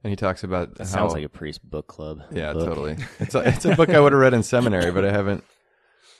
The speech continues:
Speaker 1: I haven't read one of those in a while. Um, like a Ratzinger or a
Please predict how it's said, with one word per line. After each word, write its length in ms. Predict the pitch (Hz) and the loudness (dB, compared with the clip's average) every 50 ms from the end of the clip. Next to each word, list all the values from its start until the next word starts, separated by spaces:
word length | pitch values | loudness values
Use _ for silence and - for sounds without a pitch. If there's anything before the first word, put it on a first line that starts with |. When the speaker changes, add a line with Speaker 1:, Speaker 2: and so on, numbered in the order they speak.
| - | -12
Speaker 1:
I 20 | - | -10
haven't 180 | 131 143 117 | -8 -8 -4
read 160 | - 113 117 117 | -2 -2 0 0
one 140 | 117 107 | 0 -2
of 60 | 98 87 | -2 -2
those 180 | 87 85 85 | -2 -2 -2
in 80 | 90 85 | -4 -6
a 60 | 80 | -6
while. 400 | 85 87 87 80 78 78 85 90 95 - _ _ _ - | -4 -4 -4 -4 -6 -6 -8 -10 -14 -18 _ _ _ -10
Um, 460 | 101 98 92 90 85 78 76 - 98 - _ _ _ _ _ _ _ _ _ _ _ _ _ _ _ _ _ _ _ _ - | -8 -8 -6 -6 -6 -8 -10 -12 -14 -16 _ _ _ _ _ _ _ _ _ _ _ _ _ _ _ _ _ _ _ _ -10
like 160 | - 98 95 | -10 -8 -6
a 40 | 95 | -6
Ratzinger 440 | 82 80 80 80 82 - 92 78 78 71 71 71 71 67 67 | -6 -4 -6 -6 -6 -8 -10 -10 -10 -10 -10 -8 -8 -10 -10
or 160 | 62 57 64 | -10 -10 -12
a 200 | 50 53 87 - | -12 -12 -14 -16